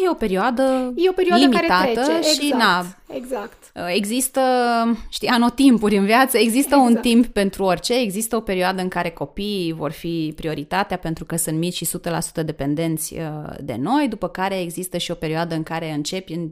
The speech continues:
Speaker 1: încet, încet să îți reiei locul în viața ta. Nu e nimic permanent. Mi-a plăcut că ai punctat faptul că nu vorbim doar despre diete, despre slăbit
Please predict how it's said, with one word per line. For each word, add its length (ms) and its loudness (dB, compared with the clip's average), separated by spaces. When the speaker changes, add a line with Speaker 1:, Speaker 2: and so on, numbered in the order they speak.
Speaker 1:
încet, 280 2
încet 320 -2
să 100 -2
îți 140 -2
reiei 360 4
locul 320 4
în 80 2
viața 440 4
ta. 360 -2
Nu 160 -2
e 120 4
nimic 420 -2
permanent. 760 -2
Mi-a 220 2
plăcut 360 -2
că 180 -2
ai 160 -4
punctat 640 -4
faptul 560 0
că 220 -8
nu 120 0
vorbim 420 0
doar 240 0
despre 380 -4
diete, 440 -2
despre 440 -2
slăbit 880 -4